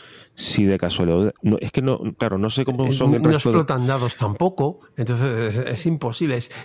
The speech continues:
Speaker 2: tienes, por ejemplo, los que tiran dos dados tienen que ir a buscar en, un arma, encontrarla, que le venga bien, y ya dicen, "Venga, ya podemos ir a... a
Speaker 1: A por,
Speaker 2: por
Speaker 1: a por
Speaker 2: ellos".
Speaker 1: este señor.
Speaker 2: Es que eso, señores...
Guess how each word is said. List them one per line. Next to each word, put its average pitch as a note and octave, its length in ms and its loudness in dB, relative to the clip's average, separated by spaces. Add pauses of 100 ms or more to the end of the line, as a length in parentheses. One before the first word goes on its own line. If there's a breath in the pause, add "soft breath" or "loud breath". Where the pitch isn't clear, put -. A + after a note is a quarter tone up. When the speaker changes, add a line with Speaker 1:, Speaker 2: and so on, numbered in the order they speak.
Speaker 2:
tienes, C#3 340 0
por A2+ 160 -6
ejemplo, B2 300 -4
los G#2 160 -4
que G#2+ 100 -6
tiran C3 300 0
dos C#3+ 160 0
dados G3+ 340 -4 (240 loud breath)
tienen C3+ 240 2
que C#3 140 -4
ir A#2+ 220 -2
a A2+ 100 -4
buscar A2+ 480 -4
en, A#2 100 -4 (200)
un C#3+ 220 2
arma, E3+ 520 0
encontrarla, C#3 960 -2 (260 loud breath)
que A#2+ 140 0
le A#2 120 2
venga F3+ 380 2
bien, A3 400 0 (220)
y D3 80 -2
ya A#2+ 80 2
dicen, A#2+ 260 2
"Venga, A2 220 0
ya A#2 120 -2
podemos A#2 440 -2
ir G#2+ 100 0
a... G2 300 -2
a G2+ 100 -10 (380 loud breath)
Speaker 1:
A - 120 0
por, - 120 0
Speaker 2:
por - 80 2
Speaker 1:
a - 20 0
por G2 200 -2
Speaker 2:
ellos". G2 80 0
Speaker 1:
este F#2 120 -2
señor. F2 380 0 (840 loud breath)
Speaker 2:
Es - 200 -12
que F#2 180 -8
eso, A2+ 380 -6
señores... G#2+ 500 -6